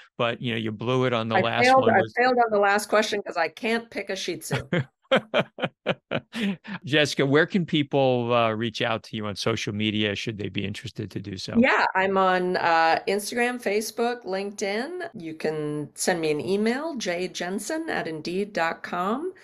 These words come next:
Speaker 2: Uh, love hearing from people. I'm a, I'm a big social connector. So, um, anyone who's interested in jobs, labor markets, marketing, uh, love to hear from you.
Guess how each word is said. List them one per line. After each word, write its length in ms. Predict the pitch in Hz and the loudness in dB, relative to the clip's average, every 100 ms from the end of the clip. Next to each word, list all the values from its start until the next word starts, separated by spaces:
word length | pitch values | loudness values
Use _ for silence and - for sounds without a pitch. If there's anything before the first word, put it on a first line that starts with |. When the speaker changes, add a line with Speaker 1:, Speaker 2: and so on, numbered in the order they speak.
| - - - - | -20 -20 -18 -4
Speaker 2:
Uh, 360 | 165 160 156 156 | 0 2 2 0
love 400 | 165 180 202 208 | 0 2 2 2
hearing 300 | 220 202 202 | 0 0 -2
from 180 | 202 | -4
people. 480 | 208 208 208 277 330 - | -2 -4 -2 -4 -4 -6
I'm 240 | 160 156 | -6 -4
a, 300 | 151 147 147 | -4 -4 -4
I'm 160 | - 151 | -6 -6
a 80 | 147 | -6
big 300 | 147 180 185 | -2 -4 -2
social 480 | - 180 180 190 180 | -2 -2 0 -4 -4
connector. 680 | 196 170 170 - 262 311 | -4 -4 -6 -4 -4 -2
So, 400 | - - 165 156 156 - - - _ | -4 -2 0 -2 -6 -18 -20 -20 _
um, 380 | 160 156 156 156 190 | -2 0 -2 -2 2
anyone 360 | 196 214 202 | 4 4 4
who's 220 | 208 190 | 2 0
interested 480 | 185 190 190 - 190 | -2 -4 -4 -2 -2
in 360 | 175 165 165 - - - - _ - | -4 -6 -8 -12 -18 -20 -20 _ -6
jobs, 720 | - 190 208 208 208 202 - | 2 4 6 4 4 0 0
labor 340 | 185 208 214 | 4 4 4
markets, 960 | 208 202 202 202 208 202 - - - - - _ | 4 2 2 0 -2 -2 -8 -6 -6 -8 -12 _
marketing, 840 | 170 175 202 202 208 214 247 269 - | -2 2 4 4 2 2 -2 -6 -10
uh, 300 | 160 160 160 | -6 -2 -2
love 220 | 165 185 - | 0 0 2
to 100 | 214 | 0
hear 160 | 233 | 0
from 180 | - 285 | -2 -6
you. 140 | 151 | -6